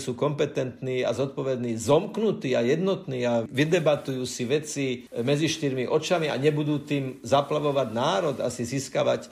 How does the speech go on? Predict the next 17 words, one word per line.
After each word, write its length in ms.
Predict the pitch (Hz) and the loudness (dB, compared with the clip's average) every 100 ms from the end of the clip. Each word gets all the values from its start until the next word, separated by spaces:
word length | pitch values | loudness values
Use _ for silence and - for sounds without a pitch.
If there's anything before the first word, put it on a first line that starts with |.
| - | -10
pseudopolitické 1120 | - 143 160 147 135 143 147 147 143 - 123 | 0 4 4 2 0 0 0 -2 -6 -4 -2
body, 560 | 110 120 127 151 151 - _ - | 0 -2 0 -4 -6 -16 _ -2
nás 400 | 135 160 - - | 2 2 -2 0
sa 80 | 147 151 | 2 2
to 240 | 135 - 110 | -2 -2 0
v 0 | |
hĺbke 320 | 165 - 151 | 0 2 0
srdca 240 | 156 156 | 0 0
nemusí 480 | 139 156 156 - 127 | 2 2 2 -2 0
dotknúť, 560 | 123 117 - 127 139 131 | 0 0 -4 -6 -4 -2
lebo 160 | 123 | -2
my 80 | 123 | 0
máme 320 | 143 131 143 | 0 2 0
tú 240 | 143 117 - | -2 -8 2
komórku 880 | 147 165 170 160 - 160 156 156 - _ _ _ | 4 6 4 2 -2 0 0 -4 -12 _ _ _
tichého 480 | 180 - 202 170 160 | -2 2 2 4 0
spočívania 880 | - 156 151 170 151 147 143 135 | 0 0 0 0 2 2 2 -2